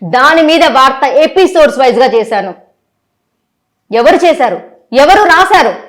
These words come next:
ఎవరు రాయలేదు. ఒక మహిళకి అన్యాయం జరిగిందంటే ఎవరు రాయరు. ఇప్పుడు కూడా సేమ్ సిచ్యువేషన్ ఒక జర్నలిస్ట్కే వచ్చింది. నేను ఈ వార్తలు చేస్తున్న క్రమంలో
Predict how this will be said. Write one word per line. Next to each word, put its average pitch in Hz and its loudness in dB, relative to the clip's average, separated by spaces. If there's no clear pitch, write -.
ఎవరు 339 -2
రాయలేదు. 320 0
ఒక 233 -6
మహిళకి 381 0
అన్యాయం 359 2
జరిగిందంటే 320 0
ఎవరు 285 0
రాయరు. 247 0
ఇప్పుడు 359 0
కూడా 311 2
సేమ్ 415 2
సిచ్యువేషన్ 320 -2
ఒక 254 -2
జర్నలిస్ట్కే 349 0
వచ్చింది. 254 -2
నేను 359 2
ఈ 320 4
వార్తలు 392 0
చేస్తున్న 381 -4
క్రమంలో 311 0